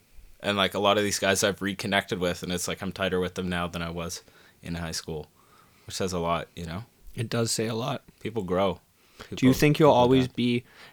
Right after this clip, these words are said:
Speaker 2: an independent artist, or would you rather have a rap group?
Speaker 1: Uh, I don't wanna be in a rap group. I could see, like, let's say, if something really wanted to form with select people, like, you know, like, if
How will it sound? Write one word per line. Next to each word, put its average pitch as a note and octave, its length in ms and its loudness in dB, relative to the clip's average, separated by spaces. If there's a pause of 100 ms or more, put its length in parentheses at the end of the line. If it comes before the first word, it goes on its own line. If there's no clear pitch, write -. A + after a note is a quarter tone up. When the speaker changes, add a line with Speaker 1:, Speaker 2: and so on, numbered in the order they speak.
Speaker 2:
an A2+ 120 2
independent A#2 540 4
artist, A#2 400 2
or A#2 120 4
would A2+ 180 0
you A2+ 60 2
rather A2 300 2
have A2 220 0
a A2 60 0
rap G#2+ 280 -2
group? G#2+ 240 -2 (1000)
Speaker 1:
Uh, G#2 40 -4 (540)
I G#2+ 120 6
don't A2 140 4
wanna G#2 140 2
be F#2+ 120 2
in F#2 60 2
a F#2 80 -2
rap F2+ 240 -2
group. F2+ 240 -6 (640)
I A#2 100 4
could B2 120 0
see, C3+ 200 4
like, A2 220 4 (880)
let's A2 280 2
say, G#2 420 2 (760)
if - 80 -6
something B2+ 360 2
really G#2+ 240 2
wanted B2+ 300 4
to C3 80 -2
form C3+ 300 2
with A2 140 4
select F#2 460 2
people, B2+ 420 4
like, F2+ 420 2 (600)
you G#2 180 2
know, F2 420 2
like, F#2+ 200 0
if F#2+ 200 -4